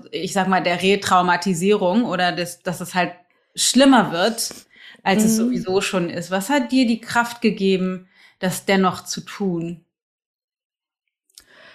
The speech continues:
Speaker 2: Na, schon, dass ich, also das Wissen in mir gehabt hab, dass, dass ich das angucken muss oder sonst eben das wiederhole.
Speaker 1: Ja.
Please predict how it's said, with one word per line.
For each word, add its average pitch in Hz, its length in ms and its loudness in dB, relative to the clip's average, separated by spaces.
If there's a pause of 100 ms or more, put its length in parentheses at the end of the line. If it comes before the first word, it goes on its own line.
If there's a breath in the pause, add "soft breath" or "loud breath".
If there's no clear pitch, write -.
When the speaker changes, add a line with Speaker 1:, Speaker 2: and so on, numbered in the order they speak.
(1700 loud breath)
Speaker 2:
Na, 214 360 2
schon, 247 420 0
dass 254 240 0
ich, 233 360 -6 (260)
also 214 300 0
das 196 360 -4
Wissen 277 360 -2
in 247 180 0
mir 240 140 0
gehabt 214 500 -2
hab, 233 280 -4
dass, - 840 -6 (500)
dass 214 240 2
ich 220 200 -6
das 208 200 -2
angucken 226 720 -2
muss 269 560 -2
oder 220 300 0
sonst 220 560 -4
eben 208 320 -2
das 202 300 -4
wiederhole. 196 760 0 (420)
Speaker 1:
Ja. 180 300 -6